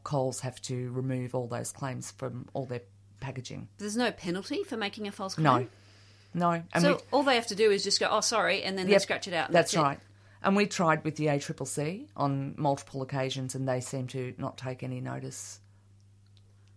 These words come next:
Speaker 1: It's
Speaker 2: Right.
Speaker 1: not, it's not an issue that the A triple C are concerned about.
Speaker 2: Is it because they're t-,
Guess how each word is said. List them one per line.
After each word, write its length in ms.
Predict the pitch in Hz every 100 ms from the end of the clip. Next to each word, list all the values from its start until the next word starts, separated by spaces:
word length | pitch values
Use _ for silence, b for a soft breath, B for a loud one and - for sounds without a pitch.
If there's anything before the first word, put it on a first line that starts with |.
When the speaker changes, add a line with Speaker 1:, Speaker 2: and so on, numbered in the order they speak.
| -
Speaker 1:
It's 160 | 175
Speaker 2:
Right. 60 | 156
Speaker 1:
not, 180 | 135 -
it's 220 | 139 -
not 180 | 139 127
an 80 | 131
issue 320 | 123 - 135
that 160 | 110 -
the 120 | 139
A 120 | 131
triple 260 | 131 - -
C 280 | - 139
are 40 | 131
concerned 460 | 143 135 147 139
about. 260 | 135 151 156
Speaker 2:
Is 100 | 175
it 80 | 175
because 240 | - 175
they're 100 | 156
t-, 160 | 139